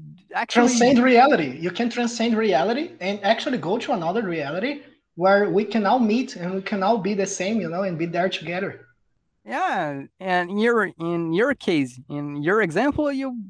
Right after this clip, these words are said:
Speaker 1: wouldn't need to be a psychologist just for Brazilians anymore. You could do this shit for anyone on the planet.
Speaker 2: Yeah, that's like
Speaker 1: Imagine
Speaker 2: the
Speaker 1: this for
Speaker 2: in-
Speaker 1: other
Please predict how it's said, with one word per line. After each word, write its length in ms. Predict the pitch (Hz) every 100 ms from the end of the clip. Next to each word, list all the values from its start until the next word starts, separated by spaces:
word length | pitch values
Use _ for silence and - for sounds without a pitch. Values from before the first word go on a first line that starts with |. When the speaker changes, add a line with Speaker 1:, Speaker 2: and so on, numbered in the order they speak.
| 180
Speaker 1:
wouldn't 360 | 160 269 254 202
need 180 | 226 220
to 140 | 220
be 320 | 147 175 202
a 140 | 185 175
psychologist 760 | - 170 180 175 156 156 156 - _ -
just 340 | 135 160 160
for 200 | - 170
Brazilians 600 | 156 143 147 151 240 208
anymore. 360 | 156 147 143 120
You 120 | 120
could 440 | 147 196 170 139 139
do 180 | 240
this 240 | 277 202 233
shit 240 | - 233 -
for 180 | - 208
anyone 520 | 180 262 233 175 226
on 140 | 196 175
the 120 | 147
planet. 440 | - 165 214 131 - _ _ _ _ - - _
Speaker 2:
Yeah, 420 | 156 190 226 139 156
that's 360 | 190 220 -
like 160 | 226 240
Speaker 1:
Imagine 320 | 359 359 571
Speaker 2:
the 60 | 587
Speaker 1:
this 80 | -
for 100 | 311
Speaker 2:
in- 60 |
Speaker 1:
other 220 | 277 254